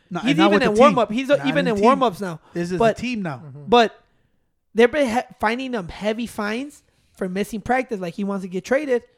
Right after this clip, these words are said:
Speaker 2: And the team's like, "All right, don't show up to practice, but you're gonna have to pay hev-, heavy fines."
Speaker 1: Like two hundred
Speaker 2: And, and keep in
Speaker 1: something thousand,
Speaker 2: mind,
Speaker 1: güey.
Speaker 2: this guy's a max player,
Speaker 3: Every,
Speaker 2: so
Speaker 3: every time?
Speaker 1: Because you're missing games, güey.
Speaker 3: Okay.
Speaker 1: I think there's,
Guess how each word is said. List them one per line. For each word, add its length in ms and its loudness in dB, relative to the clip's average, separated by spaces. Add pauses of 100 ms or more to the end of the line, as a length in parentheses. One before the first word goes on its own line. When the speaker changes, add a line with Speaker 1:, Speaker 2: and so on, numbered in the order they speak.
(480)
Speaker 2:
And 100 -8
the 60 -6
team's 180 -10
like, 80 -4
"All 60 -2
right, 120 -6
don't 160 -6
show 120 -2
up 100 -6
to 60 -8
practice, 280 -6
but 60 -8
you're 80 -8
gonna 140 -8
have 100 -8
to 80 -10
pay 200 -4
hev-, 320 -6
heavy 440 0
fines." 460 -12 (100)
Speaker 1:
Like 220 -10
two 100 -8
hundred 340 -8
Speaker 2:
And, 220 2
and 0 -
keep 100 4
in 60 2
Speaker 1:
something 220 4
thousand, 160 4
Speaker 2:
mind, 160 0
Speaker 1:
güey. 40 -10
Speaker 2:
this 140 2
guy's 240 2
a 80 6
max 340 0
player, 360 2
Speaker 3:
Every, 40 0
Speaker 2:
so 140 2
Speaker 3:
every 200 2
time? 180 0
Speaker 1:
Because 200 4
you're 120 6
missing 440 0 (520)
games, 420 2
güey. 300 -10 (580)
Speaker 3:
Okay. 400 -12 (120)
Speaker 1:
I 80 -6
think 260 -4
there's, 280 -2